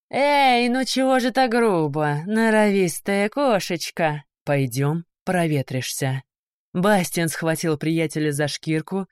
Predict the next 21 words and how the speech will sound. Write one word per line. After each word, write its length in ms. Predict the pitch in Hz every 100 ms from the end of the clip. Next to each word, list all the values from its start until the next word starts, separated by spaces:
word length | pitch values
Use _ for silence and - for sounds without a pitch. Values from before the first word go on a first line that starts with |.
| _ _
и, 120 | - 277
легко 420 | 240 - 247 214
поставив 600 | 165 - 190 165 156 165
на 240 | 196 240
ноги, 340 | 196 170 165 151 _ -
без 280 | 202 208
лишних 460 | 233 262 - 214 -
церемоний 720 | - 175 175 180 233 247 240 - _ -
поволок 680 | 277 214 196 170 170 - -
к 100 | 196
лестнице. 760 | 160 135 131 127 - 135 127 - _ _ _ _ _ _ -
А 160 | 240
я 240 | 220 254 254
прижала 500 | 214 202 196 208 202
руки 260 | 214 185
к 40 | 208
горящим 460 | 196 185 175 185
щекам. 540 | 175 202 196 147 135 135 _ _ _
Какой 520 | - 151 - 185 180
мерзкий 500 | 165 165 147 - 185
тип! 480 | - - 233 139 -